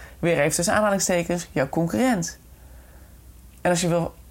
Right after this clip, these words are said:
weten waarom ik dat steeds zeg, luister dan even een van mijn vorige podcasts. Dat gaat namelijk over dat concurrenten niet echt concurrenten zijn binnen de Z Z P-wereld. Luister die dan vooral. Dus dat, weet je,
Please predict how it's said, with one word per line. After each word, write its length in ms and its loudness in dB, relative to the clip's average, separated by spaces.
weten 260 0
waarom 180 0
ik 60 -2
dat 140 -2
steeds 240 -2
zeg, 360 -2
luister 380 0
dan 80 0
even 300 -2
een 80 0
van 80 0
mijn 240 2
vorige 520 2
podcasts. 520 -2
Dat 160 -2
gaat 220 -2
namelijk 300 0
over 340 0
dat 160 -2
concurrenten 540 -2
niet 140 -4
echt 140 -6
concurrenten 520 0
zijn 240 2
binnen 200 0
de 80 0
Z 120 -2
Z 120 0
P-wereld. 640 -4
Luister 360 0
die 100 2
dan 200 0
vooral. 400 0
Dus 220 2
dat, 320 2
weet 240 -2
je, 200 0